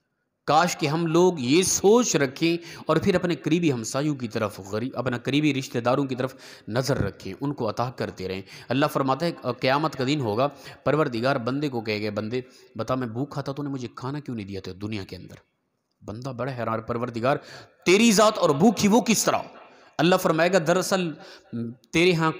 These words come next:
करीबी रिश्तेदार, तेरे हमसाए गरीब थे, भूखे थे, हाजतमंद थे, बीमार थे, तो उनकी भूख को, प्यास को दूर करता, उनकी हाजत को दूर करता, वहाँ जाता, उनकी तीमारदारी करता, तो उन, वहाँ पे तो मुझ रब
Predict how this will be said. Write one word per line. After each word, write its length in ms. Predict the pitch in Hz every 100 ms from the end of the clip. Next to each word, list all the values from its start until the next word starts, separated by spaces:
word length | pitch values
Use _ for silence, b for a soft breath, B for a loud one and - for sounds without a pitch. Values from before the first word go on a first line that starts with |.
| -
करीबी 400 | 143 180 180 185
रिश्तेदार, 580 | 143 - 120 113 110
तेरे 280 | 107 147 151
हमसाए 640 | 123 107 104 - 127 131
गरीब 480 | 113 101 120 147 135 117
थे, 160 | 95
भूखे 500 | 92 104 135 135 113 -
थे, 120 | 95
हाजतमंद 720 | 85 104 123 131 113 101 95
थे, 100 | 98
बीमार 500 | 95 104 107 127 131 185
थे, 40 | 190 _ _ _ _ _ _ _ _ - B B B
तो 60 | 156
उनकी 240 | 170 156
भूख 340 | 120 143 175 175
को, 100 | 147
प्यास 340 | - 127 139
को 120 | 131
दूर 240 | 113 143 147
करता, 320 | 110 98 110
उनकी 240 | 135 131
हाजत 320 | 104 123 117
को 120 | - 107
दूर 200 | 131 147
करता, 360 | 117 92 98
वहाँ 340 | 95 98 117 143
जाता, 300 | 113 104 101
उनकी 260 | 117 127
तीमारदारी 640 | 113 110 117 107 104 131 143
करता, 400 | 101 101 143 139 B B B -
तो 120 | - _
उन, 320 | 156 175 180 185 135
वहाँ 440 | 120 123 143 170
पे 260 | - 123 113
तो 160 | 135
मुझ 360 | 110 107 123 110
रब 440 | 95 - 117 120